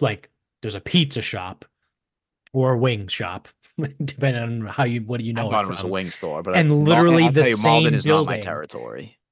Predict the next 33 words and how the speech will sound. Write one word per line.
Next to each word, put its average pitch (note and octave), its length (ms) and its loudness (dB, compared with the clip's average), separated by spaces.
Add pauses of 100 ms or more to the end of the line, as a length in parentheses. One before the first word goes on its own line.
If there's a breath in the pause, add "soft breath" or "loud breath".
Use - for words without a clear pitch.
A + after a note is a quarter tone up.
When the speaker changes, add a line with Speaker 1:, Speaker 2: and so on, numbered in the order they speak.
Speaker 1:
In D#3 140 0
the C#3+ 120 2
same D#3+ 360 4
building C#3+ 520 4
inside, C3+ 840 0
there's A#2 160 -8
a A2 40 -8
laundromat. G2+ 760 -8 (1080)
Speaker 2:
Eh, G#2 240 -10
it - 80 -20
happens. - 540 -20 (240)
Speaker 1:
Yeah. G#2+ 220 -6 (580)
But G2+ 160 -6
it's F#2+ 100 -12
'cause D3 160 2
it C3+ 60 4
Speaker 2:
Actually, C3 140 2
Speaker 1:
used B2 120 -2
to - 60 -4
Speaker 2:
m- - 20 -8
Speaker 1:
be A2+ 140 -6
a F#2+ 60 -8
bakery. - 500 -14 (280)
Speaker 2:
My A#2+ 160 -2
Italian G2+ 380 -4
bakery F2+ 380 -6
used F2 200 -8
to E2+ 40 -16
be D#2+ 120 -14
in D2+ 100 -18
Somerville. D#2+ 500 -16 (840)
Speaker 1:
Yeah, G2 320 -2
Italo's? A#2+ 640 -6